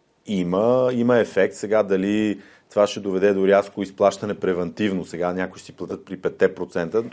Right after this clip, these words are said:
което ще означава приходи тая година, ама при по-нисък данък, или пък просто няма да разпределят до година.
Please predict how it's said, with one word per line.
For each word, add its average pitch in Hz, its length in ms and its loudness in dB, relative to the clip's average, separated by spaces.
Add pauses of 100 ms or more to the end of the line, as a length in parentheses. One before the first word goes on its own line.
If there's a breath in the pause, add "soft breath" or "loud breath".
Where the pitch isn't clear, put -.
което 98 200 0
ще 98 80 -12
означава 95 400 0
приходи 98 300 -8
тая 113 240 4
година, 101 260 0
ама 101 200 -2
при 92 120 -10
по-нисък 95 560 -4
данък, 76 380 -12 (680 loud breath)
или 110 220 0
пък - 160 -2
просто 113 300 2
няма 117 240 2
да 117 100 6
разпределят 117 540 4
до 90 100 -4
година. 71 320 -14